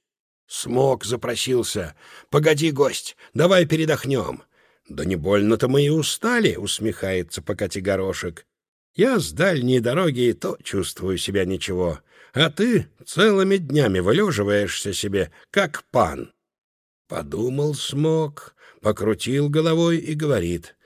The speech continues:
«Видно, хлопче, убьёшь ты меня. Для того и пришёл я».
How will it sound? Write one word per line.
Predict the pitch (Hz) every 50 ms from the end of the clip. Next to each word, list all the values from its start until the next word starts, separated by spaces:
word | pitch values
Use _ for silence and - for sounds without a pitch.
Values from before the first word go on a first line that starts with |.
| _ _ _ _ _ _ _ -
«Видно, | 82 82 95 113 135 139 127 123 135 143 139
хлопче, | - - - 123 131 139 143 139 123 - - - 131 135 135 135 135 131 131 127 127 123 - 190
убьёшь | 143 147 135 127 135 139 160 190 196 - -
ты | - 127 107
меня. | 92 85 76 65 64 57 - - - _ _ _ _ _ _ _ _ _ _ _ _
Для | - 151 151 175 185 180
того | 147 - 165 151 113 117 117
и | 123 131
пришёл | 120 - 202 208 - - - 69 69 76 82
я». | 98 117 107 76 - -